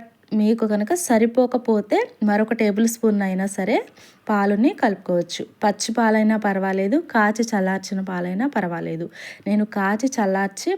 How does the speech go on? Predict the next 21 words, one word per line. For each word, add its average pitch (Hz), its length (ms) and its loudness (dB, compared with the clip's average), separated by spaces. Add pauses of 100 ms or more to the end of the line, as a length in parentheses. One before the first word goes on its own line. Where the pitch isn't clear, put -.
పాలని 202 460 0 (100)
రెండు 208 240 2
టేబుల్ 202 320 -2
స్పూన్ 196 360 -4
దాకా 185 260 -2
దీనిలోకి 190 640 -2
యాడ్ 185 280 -4
చేశాను. 175 460 -6 (1120)
ఇక్కడ 220 260 0
మీకు 220 240 2
చూపిస్తున్నాను 226 540 2 (100)
చూడండి, 196 320 2 (220)
ఈ 214 160 4
విధంగా 208 400 2
ఉంటే 196 340 2
సరిపోతుంది. 190 840 -2 (460)
So, 226 100 2 (500)
ఈ 202 140 0
విధంగా 196 440 2
ఉంటే 214 320 0
సరిపోతుంది. 202 680 -2